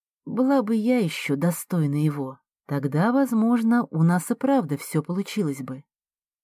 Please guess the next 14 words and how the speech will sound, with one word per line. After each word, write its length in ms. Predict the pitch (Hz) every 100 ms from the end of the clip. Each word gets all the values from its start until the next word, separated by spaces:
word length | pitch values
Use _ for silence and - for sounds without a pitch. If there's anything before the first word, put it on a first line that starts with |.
| _ _ _
Звонок 580 | 165 160 165 180 247 247
телефона 600 | - 240 247 - 214 151
разносится 640 | 143 139 156 214 220 - 202
по 140 | 156
всему 320 | - 160 151
пентхаусу. 880 | 156 165 156 160 143 135 - 143 143 _ _ _ -
Марко 400 | 160 175 165 160
поднимается 800 | 165 156 165 208 220 165 - 151
и 180 | - 214
отходит 460 | 226 - 208 151
к 60 | 147
дивану 440 | 147 170 240 165
за 100 | 170
трубкой. 580 | - 214 156 - 139